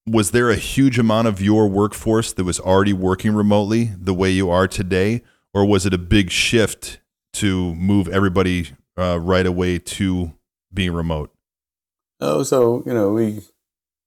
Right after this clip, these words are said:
Speaker 2: I don't remember the numbers, but we had a very large distributed workforce before covid hit. Um,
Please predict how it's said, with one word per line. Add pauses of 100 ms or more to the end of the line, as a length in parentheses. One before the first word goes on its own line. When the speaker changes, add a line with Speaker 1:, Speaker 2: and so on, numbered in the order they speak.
(600)
Speaker 2:
I
don't
remember
the
numbers,
but
we
had
a
very
large
distributed
workforce
before
covid
hit. (220)
Um,